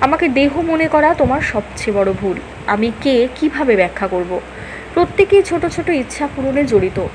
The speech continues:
এক অচেতন সত্ত্ব আমি কে ভুলে গেছে। চূড়ান্ত সত্যের সাথে পরিচয়ের বাবা লোকনাথের অভিব্যক্তিগুলি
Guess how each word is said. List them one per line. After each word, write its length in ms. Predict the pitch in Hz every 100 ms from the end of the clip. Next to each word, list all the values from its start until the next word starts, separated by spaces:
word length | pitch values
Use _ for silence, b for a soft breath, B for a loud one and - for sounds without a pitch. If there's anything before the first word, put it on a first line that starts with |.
| - -
এক 160 | 214 220
অচেতন 460 | 220 269 269 277
সত্ত্ব 460 | 277 190 170 - 180 180 -
আমি 300 | 220 254 269
কে 160 | 285 302
ভুলে 300 | 214 208 170
গেছে। 340 | - - 202 - B B B B B -
চূড়ান্ত 440 | 302 320 381 370
সত্যের 380 | 359 339 - 330
সাথে 300 | 330 311 320 277
পরিচয়ের 460 | 269 269 285 277
বাবা 440 | 220 214 220 214 254
লোকনাথের 500 | 226 240 247 233 247
অভিব্যক্তিগুলি 880 | 226 262 269 285 277 311 285 294